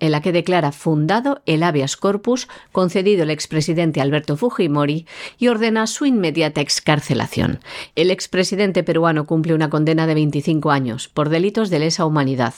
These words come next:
en el centro penitenciario de Barbadillo.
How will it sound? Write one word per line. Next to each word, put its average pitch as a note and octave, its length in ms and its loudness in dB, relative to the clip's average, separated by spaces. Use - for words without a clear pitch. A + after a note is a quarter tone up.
en D3+ 140 2
el D3 100 0
centro G3 480 -2
penitenciario E3+ 800 0
de D3 200 0
Barbadillo. A#2+ 680 0